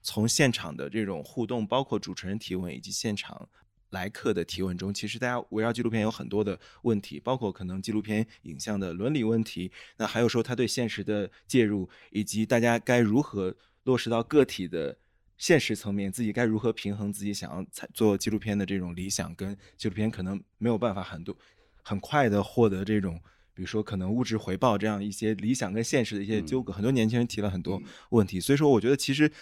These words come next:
Speaker 1: 当时我本来想提问的，后来发现大家提的问题都是我想问的。后来若涵也问了，问了一个问题，就是说大家该如何找到最初的那个创作的母题。所以说您昨天在论坛上有，是不是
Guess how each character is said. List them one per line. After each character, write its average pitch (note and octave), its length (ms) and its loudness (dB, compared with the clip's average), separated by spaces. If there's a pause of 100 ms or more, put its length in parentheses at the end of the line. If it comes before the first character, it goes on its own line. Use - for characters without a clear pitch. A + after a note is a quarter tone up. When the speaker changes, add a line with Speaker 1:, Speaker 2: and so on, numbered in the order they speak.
Speaker 1:
当 E3+ 160 8
时 B2+ 140 4
我 B2+ 120 10
本 G#2+ 100 4
来 A2 100 4
想 F2+ 180 0
提 - 160 -2
问 A2 160 4
的， F#2+ 100 0
后 B2 60 2
来 C3 100 8
发 C#3+ 160 6
现 D3 140 4
大 B2+ 100 8
家 A#2 300 4
提 - 140 -6
的 G#2+ 120 6
问 A2 200 6
题 F#2 280 -10 (320)
都 D3 140 8
是 D3 100 8
我 A#2 120 8
想 D#2 180 2
问 A2 160 2
的。 G2 80 -2
后 B2 140 2
来 B2 80 6
若 D3 160 6
涵 A2 180 0
也 A2 80 2
问 G2+ 180 -2
了， F#2+ 160 -4 (440)
问 A2+ 140 6
了 G#2 80 6
一 G2+ 60 4
个 G2+ 80 2
问 A2 200 4
题， G2+ 160 -8
就 G#2 120 2
是 G2+ 60 2
说 G#2 340 0 (240)
大 G#2+ 120 2
家 G#2 120 6
该 A#2+ 140 8
如 G#2+ 160 6
何 G2+ 260 0
找 - 220 0
到 G2+ 180 -2
最 A2+ 220 0
初 C3+ 300 2
的 A#2+ 120 6
那 G#2+ 120 4
个 G2 80 0
创 G#2+ 260 -2
作 G#2 100 0
的 G2 80 0
母 F2+ 220 -4
题。 - 320 -14 (260)
所 A2+ 140 -4
以 - 20 -
说 A#2 140 2
您 A2 260 -2
昨 A#2+ 140 6
天 C3+ 140 4
在 B2+ 100 6
论 C3 180 6
坛 F#2+ 180 -4
上 G#2 200 0
有， G2 180 -2 (360)
是 - 160 0
不 B2+ 80 2
是 B2 200 6